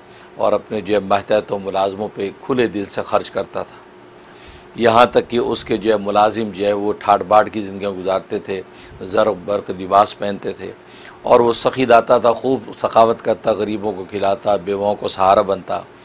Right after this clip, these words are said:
ये उसकी एक जो है शख्सियत की कैफियत थी। तो एक दिन जो है एक दरवेश फ़कीर बेचारा, बेचारा भूखा,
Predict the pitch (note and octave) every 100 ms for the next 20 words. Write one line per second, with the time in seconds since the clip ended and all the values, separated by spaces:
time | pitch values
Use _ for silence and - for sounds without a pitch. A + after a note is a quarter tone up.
0 | - - A#2+ A2 G2+ - G#2+ - G2+ -
1 | G#2+ G2+ - - - G#2+ - G2+ - G#2
2 | - G#2+ - - - - - - - -
3 | - - - - - - - D3+ C#3+ C#3
4 | C#3+ C#3+ B2 C3+ - C3 C3+ - - B2
5 | A2 A#2 A#2 C3 A#2 - - - - -
6 | - - B2 A#2+ A2+ - G2 G#2+ A#2+ A2
7 | A2+ G#2+ G2 G2 G#2+ A2 G#2+ G#2 G2+ -
8 | G#2+